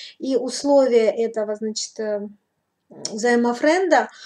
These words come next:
что нужно делать, то есть написать, э, о себе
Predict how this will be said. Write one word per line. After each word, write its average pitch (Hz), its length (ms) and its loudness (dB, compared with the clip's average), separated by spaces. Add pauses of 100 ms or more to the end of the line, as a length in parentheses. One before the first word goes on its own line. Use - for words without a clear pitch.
(240)
что - 180 -6
нужно 233 280 -2
делать, 220 360 0
то 226 80 0
есть 220 160 -4
написать, 254 720 0
э, 214 140 0
о 233 140 -4
себе 233 640 -2